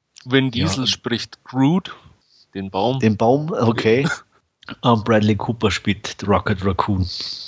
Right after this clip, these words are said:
Speaker 2: Okay. Ja, John C. Reilly war halt noch bekannt im Trailer
Speaker 1: Ja.
Speaker 2: selber, aber
Speaker 1: Ja, und am Anfang, äh,
Speaker 2: <clears throat>
Speaker 1: Jimon Hunsu oder wie man auch immer ausspricht.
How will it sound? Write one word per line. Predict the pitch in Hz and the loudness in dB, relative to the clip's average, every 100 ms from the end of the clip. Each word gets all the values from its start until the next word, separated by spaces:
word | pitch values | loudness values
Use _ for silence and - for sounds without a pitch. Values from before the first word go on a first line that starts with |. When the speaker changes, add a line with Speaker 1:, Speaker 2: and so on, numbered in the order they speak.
| - - - - - - - 95 | -16 -16 -16 -18 -20 -6 -2 -2
Speaker 2:
Okay. | - 92 90 - _ _ _ - _ _ _ - | -2 -4 -4 -8 _ _ _ -20 _ _ _ 0
Ja, | 113 | 0
John | 110 127 113 | 2 2 4
C. | 113 | 4
Reilly | 101 104 110 110 | 4 6 6 4
war | 98 92 | 4 2
halt | 92 | 2
noch | 98 87 | -2 -4
bekannt | 95 - 101 95 | -6 0 0 0
im | 95 | -2
Trailer | 82 - 98 92 | -2 0 0 0
Speaker 1:
Ja. | |
Speaker 2:
selber, | 85 92 90 90 80 | 0 -2 -2 -2 -4
aber | 85 90 82 80 _ _ _ _ _ _ _ | -4 -2 -4 -8 _ _ _ _ _ _ _
Speaker 1:
Ja, | 120 | -2
und | 123 | 0
am | 123 | 2
Anfang, | 117 139 131 127 | 2 0 -2 0
äh, | - 120 113 113 110 - 120 | 0 0 0 -2 -6 -12 -18
Speaker 2:
<clears throat> | 113 - | -18 -12
Speaker 1:
Jimon | - 120 110 110 113 110 104 | -4 0 0 0 -2 -4 -4
Hunsu | 127 123 113 107 101 | -2 -2 -2 -2 0
oder | 98 98 | 0 0
wie | 104 | 0
man | 101 | 0
auch | - - | 0 -2
immer | 104 98 | 0 2
ausspricht. | 90 - - 101 - - | 2 -2 -6 -8 -8 -14